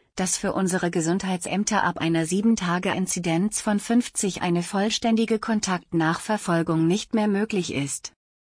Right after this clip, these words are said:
Das macht deutlich, dass es bei einer Sieben-Tage-Inzidenz von über eintausend erst recht nicht mehr machbar ist. Die meisten Kontaktpersonen sind heute geimpft oder gar geboostert und sehr viel besser geschützt.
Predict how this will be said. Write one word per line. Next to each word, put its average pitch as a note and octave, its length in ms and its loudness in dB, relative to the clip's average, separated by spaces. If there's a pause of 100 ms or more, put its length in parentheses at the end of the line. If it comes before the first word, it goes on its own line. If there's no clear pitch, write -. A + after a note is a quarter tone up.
(680)
Das F#3+ 220 0
macht G3+ 320 0
deutlich, F#3+ 560 -2 (180)
dass F#3+ 200 0
es - 200 -4
bei F3 160 0
einer E3 260 0
Sieben-Tage-Inzidenz F3+ 1300 0
von F3 160 -2
über F#3 240 0
eintausend E3+ 600 0
erst - 320 -4
recht E3+ 280 -4
nicht G3 280 -2
mehr A#3+ 180 2
machbar G3+ 540 0
ist. - 260 -6 (1040)
Die G3+ 80 2
meisten F3 480 0
Kontaktpersonen G3 1080 0
sind F3+ 300 0
heute F3 260 -2
geimpft F#3 540 0
oder F3 220 0
gar F3+ 200 2
geboostert G#3 640 0
und F3 180 0
sehr F3 240 0
viel A3 240 2
besser F#3+ 360 0
geschützt. - 640 -4